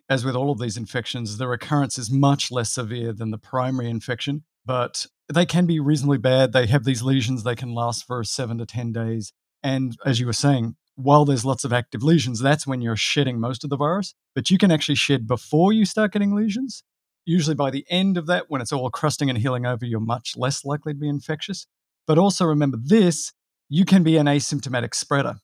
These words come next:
And so there's a subset of patients who, they just don't really get any symptoms, but they are having an episode and they're shedding virus and they are infectious. So you have to tell these people, "Safe sex, condoms, you know, you can be spreading this stuff and that's not cool."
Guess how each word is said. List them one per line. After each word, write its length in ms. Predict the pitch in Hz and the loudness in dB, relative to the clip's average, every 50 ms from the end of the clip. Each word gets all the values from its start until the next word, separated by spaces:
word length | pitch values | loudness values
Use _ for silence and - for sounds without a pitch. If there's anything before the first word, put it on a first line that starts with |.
| _ _ _ _ | _ _ _ _
And 220 | - 123 120 117 | -8 -6 -6 -4
so 100 | - - | -4 -4
there's 200 | 127 123 120 110 | -4 -4 -4 -4
a 40 | 123 | -4
subset 440 | 120 104 - - 180 175 147 156 139 | -4 -4 0 0 0 0 0 -2 -4
of 80 | 117 - | -2 -2
patients 400 | 131 135 123 - 135 113 - - | -4 -4 -2 -4 -6 -8 -8 -6
who, 440 | 135 123 120 120 120 113 110 113 - _ - | -6 -4 -4 -4 -4 -6 -6 -8 -10 _ -2
they 80 | - 139 | 0 0
just 240 | 135 156 - - - | 0 0 -2 0 0
don't 240 | 151 147 185 143 | 2 2 2 2
really 180 | 139 143 147 139 | 2 2 2 2
get 200 | 113 120 131 151 | 2 0 2 4
any 180 | 180 175 170 160 | 4 4 4 2
symptoms, 500 | - - 190 170 - 214 214 190 - - - | 0 0 -2 -2 -2 -2 -2 -2 -4 -6 -6
but 220 | 139 127 - 110 | -6 -6 -4 -2
they 260 | 120 127 127 131 135 | 0 2 2 2 2
are 160 | 131 123 117 110 | 2 2 2 4
having 340 | 92 117 180 175 190 180 | 4 6 6 6 8 6
an 80 | 156 135 | 6 4
episode 500 | 135 123 - 135 - - 139 127 123 107 - _ _ _ _ - | 4 2 -2 -4 -4 -2 -2 -2 -2 -4 -8 _ _ _ _ 2
and 180 | - 151 151 156 | 4 6 8 8
they're 120 | 147 139 | 8 6
shedding 360 | 113 - - 147 135 135 127 | 6 6 4 4 4 2 0
virus 420 | 107 120 120 120 117 113 107 - - _ _ _ _ _ - | 0 0 0 0 -2 -2 -4 -8 -10 _ _ _ _ _ -2
and 160 | 135 131 135 131 | -2 0 0 2
they 120 | 123 120 | 0 0
are 140 | 123 113 113 | 0 -2 -2
infectious. 540 | 113 107 - - 143 135 - - - - - | -4 -6 -6 -6 -8 -6 -6 -8 -10 -10 -10
So 240 | - - - - | -12 -12 -10 -10
you 180 | 131 127 120 117 | -8 -6 -6 -6
have 120 | 117 123 | -6 -6
to 80 | - 113 | -8 -10
tell 180 | - - 143 135 | -8 -8 -6 -6
these 180 | 127 127 117 | -6 -8 -10
people, 460 | - - 135 - - 123 120 117 110 _ _ _ _ _ _ _ _ _ _ | -8 -8 -8 -8 -8 -8 -8 -8 -10 _ _ _ _ _ _ _ _ _ _
"Safe 280 | - - - 143 139 127 | -6 0 4 4 4 4
sex, 440 | - - 143 117 - - - - - - | 2 0 0 0 -2 -4 -8 -8 -8 -4
condoms, 640 | - 147 147 143 135 139 135 135 135 117 - - - _ - | 0 2 2 4 4 4 4 2 2 -2 -4 -8 -10 _ -6
you 60 | 123 | -4
know, 140 | 123 123 120 | -4 -2 -2
you 180 | 117 120 131 | -2 -4 -2
can 100 | 135 147 | -2 -2
be 80 | 139 139 | -2 -2
spreading 340 | - - - 160 143 135 123 | -2 -2 0 0 2 2 0
this 140 | 120 107 - | -2 -4 -4
stuff 240 | - 127 113 - | -4 -6 -6 -4
and 220 | - 120 110 104 - _ _ _ _ _ | -4 -6 -6 -8 -10 _ _ _ _ _
that's 300 | - 127 123 - - - | -6 -6 -6 -6 -6 -6
not 220 | 135 123 - _ | -6 -6 -8 _
cool." 400 | - - 165 160 147 143 - - | -6 -4 -4 -2 -2 -4 -8 -12